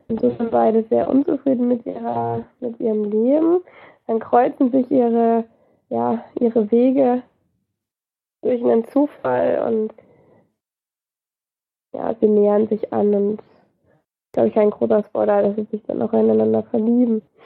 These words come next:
Ähm, das ist eigentlich so das große Thema des Films, dann noch die Beziehung zwischen den beiden und,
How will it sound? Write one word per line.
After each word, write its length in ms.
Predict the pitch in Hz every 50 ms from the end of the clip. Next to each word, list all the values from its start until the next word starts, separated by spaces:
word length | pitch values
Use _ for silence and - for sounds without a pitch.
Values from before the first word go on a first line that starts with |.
| - - - - _ _ _ _ _ _ _ _ _ _ _ _ _ _ _ _ _ _ _ _
Ähm, 520 | - 247 254 269 269 269 269 269 269 269 262
das 140 | 269 269 262
ist 180 | - _ - -
eigentlich 380 | - 226 247 262 262 262 247
so 80 | - 247
das 140 | 233 226 233
große 300 | - - 277 269 262 -
Thema 300 | - 247 262 262 254 247
des 140 | 247 247 247
Films, 360 | - 285 277 277 269 269 269
dann 160 | - - 233 220
noch 140 | 214 214 226
die 160 | - - 220
Beziehung 500 | 196 226 226 - _ - 269 277 277 269
zwischen 240 | 262 254 233 233 240
den 180 | 233 226 226
beiden 460 | 214 220 214 214 214 220 220 214 220 226
und, 220 | 233 - 233 233